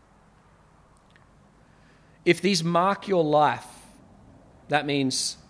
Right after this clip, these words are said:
the, the purity,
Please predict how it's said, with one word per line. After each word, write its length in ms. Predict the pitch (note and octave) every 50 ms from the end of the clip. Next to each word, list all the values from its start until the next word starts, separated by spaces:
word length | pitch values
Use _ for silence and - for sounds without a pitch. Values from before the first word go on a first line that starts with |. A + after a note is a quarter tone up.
| - - - - - - - - - - - - - - - - - - - - -
the, 280 | C3+ B2 A#2 A2+ A2+ A#2+ - - _ - - - _ - - _ _ _ _ _ _ - _ _ _ - _ - - - _ _ - - - _ _ _ _ - - - _ _ _ _ _ -
the 120 | B2 B2+
purity, 580 | B2 - - - D#3+ D#3 D3+ C#3 A#2+ A2 G2+ A2